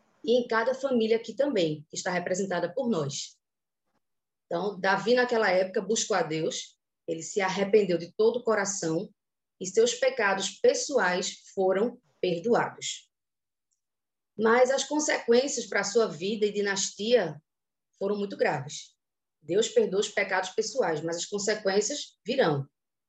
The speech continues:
E por ter assassinado Urias, a espo-, a, a espada jamais se afastaria da sua casa. Então, foi uma consequência do assassinato de Urias. E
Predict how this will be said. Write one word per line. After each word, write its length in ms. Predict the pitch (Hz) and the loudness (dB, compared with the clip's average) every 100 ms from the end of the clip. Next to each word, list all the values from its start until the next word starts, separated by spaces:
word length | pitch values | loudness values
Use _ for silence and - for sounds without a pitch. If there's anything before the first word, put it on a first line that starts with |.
| _ _ _ _ _ _ _ | _ _ _ _ _ _ _
E 80 | 226 | 2
por 220 | 262 262 | 4 6
ter 80 | 247 | 6
assassinado 540 | 226 233 233 208 202 | 6 2 2 2 2
Urias, 640 | 214 196 214 180 147 - - | 0 0 0 0 0 -6 -6
a 80 | 170 | -6
espo-, 500 | 175 - 196 196 196 | -6 -4 -2 -2 -4
a, 260 | 170 170 180 | -6 -4 -2
a 40 | |
espada 480 | 190 - 185 208 208 | -4 -2 0 0 -2
jamais 440 | 185 208 208 240 | -2 0 2 0
se 100 | 240 | 0
afastaria 500 | 254 247 233 220 202 | -4 -2 -4 -2 -2
da 80 | 208 | -4
sua 260 | 208 254 262 | -4 -4 -2
casa. 420 | 185 151 135 139 - _ | -2 -2 -4 -12 -14 _
Então, 140 | 156 | -12
foi 160 | - 180 | -8 -8
uma 100 | 180 | -6
consequência 600 | 196 208 208 190 196 - | -4 -4 -4 -4 -4 -2
do 60 | |
assassinato 540 | 196 202 - 196 190 202 | -2 -2 -4 -4 -4 -2
de 100 | 247 | -4
Urias. 540 | 180 165 139 - - _ _ _ _ _ _ _ _ _ _ - | 0 0 -2 -6 -12 _ _ _ _ _ _ _ _ _ _ -6
E 480 | 214 233 277 320 | 0 2 2 -2